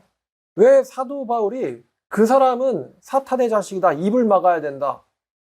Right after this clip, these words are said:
내지는 "너는 맹인이 된다", 왜 이런 말을 사도 바울이 할까요?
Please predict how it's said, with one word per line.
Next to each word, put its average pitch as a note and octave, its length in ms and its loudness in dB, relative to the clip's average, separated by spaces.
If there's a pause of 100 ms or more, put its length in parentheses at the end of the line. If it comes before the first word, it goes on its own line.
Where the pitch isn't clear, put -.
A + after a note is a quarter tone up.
(180)
내지는 D#3 480 -2 (500)
"너는 F#3+ 320 4
맹인이 G3+ 380 2
된다", E3+ 400 -6 (280)
왜 B3+ 120 2
이런 D4 280 2
말을 G#3 340 0
사도 E3+ 420 -8
바울이 C3+ 240 -4
할까요? - 300 -16